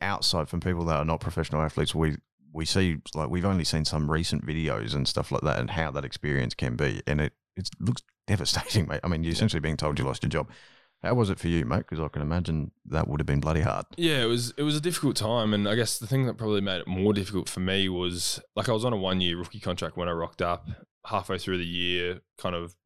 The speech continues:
Speaker 2: I got, I got injured again. Prior to that, I guess, speaking to my manager and stuff, they're like, "Yeah, no, they're loving what you're doing. Pretty sure you're gonna get another year." I guess throughout, as, as the year kind of got, went further and further along, it kind of got a little bit like, "Mm,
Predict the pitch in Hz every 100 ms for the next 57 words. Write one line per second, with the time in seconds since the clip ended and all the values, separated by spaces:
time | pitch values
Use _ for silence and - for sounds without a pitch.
0 | - 95 85 - 90 90 92 90 85 82
1 | 95 90 87 92 - 117 107 - - 90
2 | - - 98 - 95 90 85 85 90 90
3 | 90 85 87 - 82 82 92 92 87 82
4 | 85 90 90 - 85 98 92 90 87 -
5 | - _ - 92 - 90 87 87 85 85
6 | 85 87 92 92 95 92 - - 90 87
7 | - - - 95 92 - - 92 87 -
8 | 95 90 92 90 87 - 87 85 - -
9 | - - - 90 - - - - 87 85
10 | 87 82 85 98 92 82 - 90 87 85
11 | 85 85 85 - 85 87 92 90 90 87